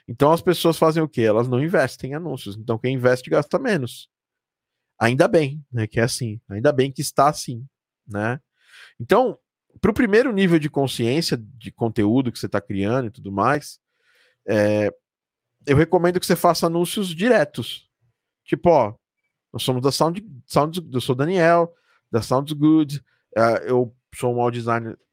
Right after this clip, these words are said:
que trabalha com games, e eu já fiz tantos e tantos projetos, então se você tiver precisando de algum, de alguma coisa pra trabalhar com, pra, pra, eu tô com uma agenda livre agora, né?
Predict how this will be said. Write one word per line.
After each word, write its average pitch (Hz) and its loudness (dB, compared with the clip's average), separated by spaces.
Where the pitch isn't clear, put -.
que 185 0
trabalha 127 2
com 180 -8
games, 165 -4
e 147 0
eu 151 4
já 180 4
fiz 180 -4
tantos 165 0
e 170 -10
tantos 165 -4
projetos, 151 0
então 143 -6
se - -10
você 156 -4
tiver 147 -2
precisando 170 -6
de 160 -2
algum, 160 -4
de 131 2
alguma 139 2
coisa 135 0
pra 131 -4
trabalhar 131 2
com, 117 -16
pra, 117 -2
pra, 120 2
eu 113 -6
tô 156 -2
com 160 -6
uma 156 0
agenda 147 0
livre 135 0
agora, 123 2
né? 120 2